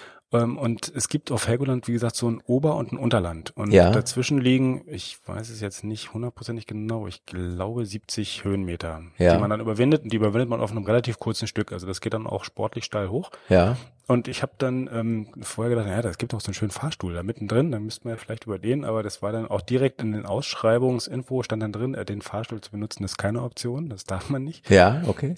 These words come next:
Speaker 1: Ähm, man muss dann also schön doch sich bewegen. Und genau, fünfmal rum. Und das hatte aber dann den Charme, dass ich dann auch schon vorher mir gedacht habe, na ja, na ja, okay, also das mit den, ich bin so ein Flachlandläufer,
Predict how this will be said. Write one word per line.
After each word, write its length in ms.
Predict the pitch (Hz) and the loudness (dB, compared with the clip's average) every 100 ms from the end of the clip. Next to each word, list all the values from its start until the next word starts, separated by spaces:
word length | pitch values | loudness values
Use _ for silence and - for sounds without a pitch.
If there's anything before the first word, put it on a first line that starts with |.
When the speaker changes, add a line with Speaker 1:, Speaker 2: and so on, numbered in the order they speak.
| - | 2
Speaker 1:
Ähm, 400 | 127 127 127 117 | 2 2 0 0
man 140 | 113 | -2
muss 160 | - - | -2 -2
dann 100 | 117 | -2
also 160 | 107 | -4
schön 320 | 107 - 107 98 | -6 -6 -6 -6
doch 160 | 104 | -8
sich 220 | - - | -10 -12
bewegen. 300 | - 95 110 - - - - - | -10 -8 -10 -12 -18 -16 -18 -2
Und 320 | 123 120 120 - - - _ _ _ _ _ - | 6 6 6 0 -12 -20 _ _ _ _ _ -2
genau, 220 | 117 117 101 | 4 6 6
fünfmal 300 | 127 - 120 | 4 4 4
rum. 100 | 113 | 4
Und 40 | |
das 140 | - | 2
hatte 120 | - 151 | 0 0
aber 140 | 139 | 2
dann 160 | 113 104 | 0 2
den 180 | 117 | 0
Charme, 380 | 185 - 123 185 | 2 0 0 -2
dass 160 | - 113 | -4 -6
ich 100 | 120 | -4
dann 160 | - | -6
auch 60 | - | -4
schon 160 | - 117 | -6 -6
vorher 300 | - 117 151 | 0 0 0
mir 100 | 139 | 0
gedacht 280 | 127 131 | -2 -2
habe, 140 | 139 127 | -2 -2
na 120 | 113 | -2
ja, 200 | 127 123 | -2 -2
na 140 | 110 | -4
ja, 160 | 110 107 | -4 -6
okay, 320 | - - 90 | -8 -8 -6
also 200 | 87 90 | -6 -6
das 140 | 95 - | -8 -8
mit 160 | 110 | -8
den, 280 | 107 107 107 | -6 -6 -8
ich 120 | 107 | -12
bin 120 | - | -12
so 80 | 101 | -10
ein 40 | 95 | -6
Flachlandläufer, 680 | - - 123 120 123 127 | -4 0 0 2 0 0